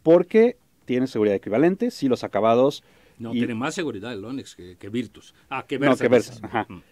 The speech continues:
Speaker 1: Incluso sí tiene más si cuentas OnStar en las versiones altas, en las
Speaker 2: Ujú.
Speaker 1: L T automática y
Speaker 2: Ujú.
Speaker 1: la Premier que tienen el OnStar. Sí me parece superior,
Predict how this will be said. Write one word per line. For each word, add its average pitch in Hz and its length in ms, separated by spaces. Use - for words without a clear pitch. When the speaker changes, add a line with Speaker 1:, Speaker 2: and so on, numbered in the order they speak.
Speaker 1:
Incluso 190 600
sí - 260
tiene 165 220
más 156 200
si 117 140
cuentas 113 480
OnStar 170 320
en 104 80
las 101 140
versiones 110 420
altas, 135 320
en 98 100
las 110 120
Speaker 2:
Ujú. 120 380
Speaker 1:
L 113 200
T 113 180
automática 117 680
y 95 260
Speaker 2:
Ujú. 92 80
Speaker 1:
la 101 120
Premier 123 340
que 113 100
tienen 104 300
el 107 80
OnStar. 156 480
Sí - 220
me 202 80
parece 165 240
superior, 143 440